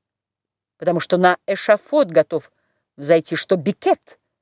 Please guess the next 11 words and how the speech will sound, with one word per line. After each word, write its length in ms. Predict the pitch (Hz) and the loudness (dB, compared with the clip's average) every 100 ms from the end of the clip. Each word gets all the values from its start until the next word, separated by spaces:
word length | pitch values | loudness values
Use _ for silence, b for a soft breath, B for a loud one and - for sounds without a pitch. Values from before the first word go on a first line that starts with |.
| _ _ _ - | _ _ _ -16
Но 60 | |
почему 400 | 151 - 185 208 _ _ _ _ _ _ _ _ _ _ | -10 -2 2 2 _ _ _ _ _ _ _ _ _ _
Бикет, 420 | 135 156 - 330 _ _ | -16 -10 0 0 _ _
когда 360 | 170 143 139 113 | -14 -8 -8 -8
Бишет? 640 | 135 139 - 339 _ _ _ _ _ _ _ _ _ _ _ _ _ _ _ _ _ - | -10 -2 2 2 _ _ _ _ _ _ _ _ _ _ _ _ _ _ _ _ _ 2
Борис 340 | 185 214 233 | 2 2 -2
Николаевич, 680 | 247 240 208 175 151 - - _ _ | 0 2 4 4 2 -8 -20 _ _
теперь 320 | - 180 233 | -12 0 0
уж 120 | 254 - | 0 0
вы 160 | 240 | 0
стойте 540 | 285 226 180 151 135 | 2 0 0 -4 -12